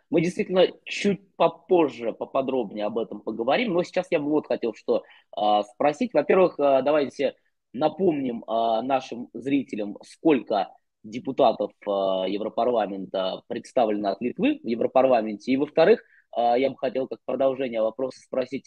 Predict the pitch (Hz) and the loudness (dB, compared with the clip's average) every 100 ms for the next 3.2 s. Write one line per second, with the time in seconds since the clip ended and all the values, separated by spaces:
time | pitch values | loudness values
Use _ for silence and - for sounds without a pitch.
0 | - 139 135 - _ _ - 143 135 147 | -2 0 0 -4 _ _ -6 -4 -4 -8
1 | 147 170 156 147 147 131 139 - 143 151 | 0 2 2 0 -2 -2 -2 0 2 2
2 | 143 135 127 135 - - - 147 - 160 | 0 -2 -4 -4 0 -2 -2 -6 -6 -2
3 | 151 110 | 0 0